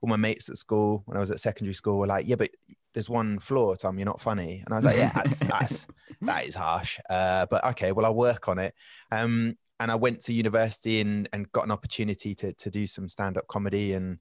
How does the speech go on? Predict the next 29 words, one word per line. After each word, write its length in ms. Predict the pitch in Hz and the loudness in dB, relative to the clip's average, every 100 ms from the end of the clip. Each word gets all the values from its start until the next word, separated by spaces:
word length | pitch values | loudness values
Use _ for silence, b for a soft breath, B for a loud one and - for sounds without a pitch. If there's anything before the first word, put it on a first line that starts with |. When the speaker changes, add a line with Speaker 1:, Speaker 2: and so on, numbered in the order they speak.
| B B B B B - | B B B B B 0
Speaker 1:
and 100 | 127 | 2
never 160 | 165 | 4
looked 200 | 131 - | 2 2
back, 180 | - 170 | 0 0
really. 200 | 110 104 | 2 4
And, 120 | 107 120 | 4 2
and 180 | 127 139 | 2 4
also 300 | 156 - 104 | 4 4 6
the 120 | 113 | 6
idea 320 | 113 113 113 | 4 4 4
that 100 | - | 4
I 40 | 110 | 0
can 140 | 117 | -2
get 180 | 113 - | -4 0
paid 280 | 120 117 107 | 2 2 0
to 60 | |
do 120 | 104 101 | -4 -2
something 340 | 107 98 101 | -2 -4 -4
you 120 | 98 | 0
love 440 | 107 110 78 117 - _ _ _ | 2 2 0 -6 -14 _ _ _
Speaker 2:
Mm. 120 | 110 107 - - | -20 -18 -20 -8
Speaker 1:
and 180 | 110 113 | -2 0
never 160 | 127 110 | 2 0
have 160 | 123 | -2
to 60 | - | 0
work 280 | 113 107 - | 2 2 2
in 60 | 107 | 2
an 100 | 110 | 2
office, 640 | 123 - 101 117 - | 0 0 -2 -2 -8